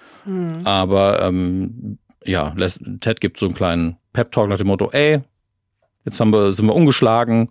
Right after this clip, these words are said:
Speaker 2: nach vier Spielen und ihr habt jetzt auch gut abgeliefert.“ Äh, und, ähm, ja, die anderen beiden sind so, „Ja, aber es gab auch einiges Unentschieden und die Leistung war auch nicht so mega“, aber Ted will sich aufs Positive konzentrieren.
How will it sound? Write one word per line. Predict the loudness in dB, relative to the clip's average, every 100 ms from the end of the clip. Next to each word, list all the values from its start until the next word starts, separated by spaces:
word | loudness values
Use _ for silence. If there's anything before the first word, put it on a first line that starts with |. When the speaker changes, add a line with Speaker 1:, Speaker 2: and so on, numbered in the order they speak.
| -6 -18 -2
Speaker 2:
nach | -2 0
vier | 0 0
Spielen | 0 2 4 4 2
und | 0 0
ihr | 0
habt | -2
jetzt | -4 -4
auch | -2
gut | 0 -2
abgeliefert.“ | 0 0 0 2 0 -2 -10 -20 -20 -18 -4
Äh, | 0 2 0 -2 -6 _ _ -20 -8
und, | -4 -2 -4 -4
ähm, | -2 -4 -6 -6
ja, | -6 -6 -4
die | -2
anderen | 0 0
beiden | 0 0 -2
sind | -2 0
so, | 2
„Ja, | 2 0
aber | 0
es | -2
gab | -2 -2
auch | -2
einiges | -2 -2 -2
Unentschieden | -2 -2 -2 -4 -2
und |
die | 0
Leistung | 0 -2 -2 -2
war | 0
auch | 0
nicht | 0
so | 0
mega“, | 0 0 0
aber | 0 -2 -2
Ted | -6 -2
will | -2
sich | -2
aufs | -4
Positive | -2 -2 -2 -4 -6
konzentrieren. | -6 -8 -8 -8 -2 0 0